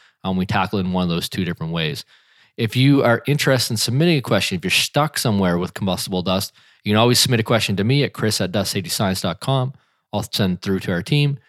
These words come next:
You can go to dust safety share dot com and submit your question there.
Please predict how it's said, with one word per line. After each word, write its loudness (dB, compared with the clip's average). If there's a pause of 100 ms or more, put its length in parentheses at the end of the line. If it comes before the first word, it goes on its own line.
(260)
You -2
can 0
go 2
to 2
dust 2
safety 2
share 2
dot 0
com -2
and -4
submit -2
your -4
question -2
there. 0